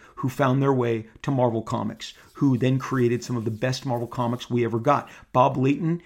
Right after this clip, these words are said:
and his, um, impact at Marvel with the multi-year long Iron Man, uh, storyline was a huge, huge success. David Michelinie wrote that with him. Again, they went on and created Scott Lang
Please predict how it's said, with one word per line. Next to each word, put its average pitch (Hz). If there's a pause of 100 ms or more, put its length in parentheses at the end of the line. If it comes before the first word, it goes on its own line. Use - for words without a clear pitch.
(140)
and 117
his, 131 (260)
um, 107
impact 147 (280)
at 139
Marvel 143 (120)
with 131
the 123
multi-year 139 (120)
long 135 (200)
Iron 147
Man, 160 (300)
uh, 127
storyline 165 (180)
was 135
a 143
huge, 139 (120)
huge -
success. -
David 143
Michelinie 180
wrote 220
that 139
with 117
him. - (400)
Again, 147
they 143
went 156
on 143
and 147
created 139 (120)
Scott 160
Lang 151